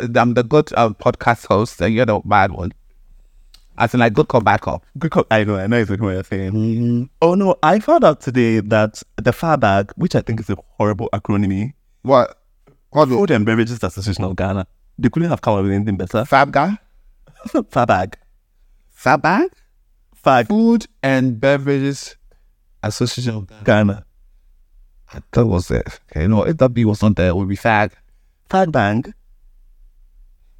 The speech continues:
Speaker 1: Today potato. Okay.
Speaker 2: <laughs> Anyway, they, according to them, they, we should expect <laughs> about twenty percent increase in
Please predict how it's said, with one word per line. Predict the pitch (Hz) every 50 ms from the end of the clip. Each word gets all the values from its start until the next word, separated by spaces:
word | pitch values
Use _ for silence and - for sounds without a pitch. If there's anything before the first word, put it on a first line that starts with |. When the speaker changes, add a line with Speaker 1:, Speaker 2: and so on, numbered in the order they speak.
| - - _
Speaker 1:
Today | - - - -
potato. | - - - - - - - - _ _ _ - - -
Okay. | - - - 147 160 151 147
Speaker 2:
<laughs> | - - _ _ _ _ - 330 _ _ - _ _ _ _ _ -
Anyway, | 202 220 262 269 214 170 147 143 135 - -
they, | 135 151 170 190 220 254 247
according | - 147 - - 185 208 269 -
to | - 143
them, | 120 120 123 120 117 110 110 117 110 - _ _ -
they, | 123 127 - 156 165 170 180 170 - - _ -
we | 117 120 127 123
should | - - 143 127 - -
expect | 117 - - - - - - 110 110 - - - - - _ _ _ _ _ _ _ _ _ _ _ _ -
<laughs> | 143 180 208 208 - - - - - - - - - - - - _ _ _ _ _ _ _ _ _ _ _ _ _ -
about | 123 120 104 113 - - 143 -
twenty | - - - 196 165 87 - - - -
percent | - 143 120 - - - 131 113 104 123 151 - - - -
increase | 123 123 113 110 - - 120 120 - - -
in | - 104 101 107 92